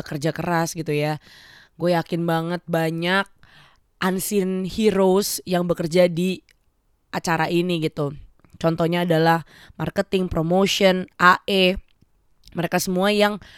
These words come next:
akhirnya bisa membawa para sponsors. Tadi kan gue sempet mention ya, nggak ada budget sama sekali buat bayar penyiar-penyiar itu aja, kayak, "Kasih nih duit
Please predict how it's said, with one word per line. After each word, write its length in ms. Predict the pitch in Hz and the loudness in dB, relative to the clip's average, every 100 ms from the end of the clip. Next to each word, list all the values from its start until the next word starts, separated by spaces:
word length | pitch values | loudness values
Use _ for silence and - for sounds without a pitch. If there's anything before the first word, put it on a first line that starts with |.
| - - _ _ _ _ - | -20 -20 _ _ _ _ 0
akhirnya 600 | 220 214 247 226 233 254 | 2 4 2 0 0 0
bisa 300 | 208 190 226 | 0 0 0
membawa 640 | 208 196 180 175 190 196 _ _ - | 0 2 4 4 4 2 _ _ -16
para 260 | - 180 180 | -4 -2 0
sponsors. 1000 | 175 - 180 175 156 190 170 180 226 - - - | -2 -2 -2 -2 -2 0 2 2 0 -6 -10 -8
Tadi 180 | - 190 | -2 0
kan 180 | 226 233 | 0 0
gue 80 | 240 | 0
sempet 280 | 226 196 180 | 0 0 0
mention 400 | 170 170 202 185 | 0 0 0 0
ya, 180 | 156 151 _ _ | 0 -2 _ _
nggak 180 | 175 180 | -2 2
ada 100 | 180 | 4
budget 240 | 175 175 | 2 2
sama 160 | 190 190 | -2 -4
sekali 400 | - 196 208 214 | -4 -2 -2 -4
buat 320 | 196 180 185 - | -4 0 2 2
bayar 380 | 175 170 175 | 2 2 2
penyiar-penyiar 640 | 180 180 175 175 190 180 175 | 0 -2 -2 -2 -4 -2 -4
itu 200 | 185 175 | -4 -4
aja, 320 | 175 175 208 | -2 0 0
kayak, 400 | 202 - 175 175 - | -2 -4 -2 -2 -4
"Kasih 400 | 185 190 - 254 | -6 -6 -4 -4
nih 220 | 294 254 - _ _ _ _ _ _ _ | -4 -6 -10 _ _ _ _ _ _ _
duit 320 | 165 220 262 | -4 0 -2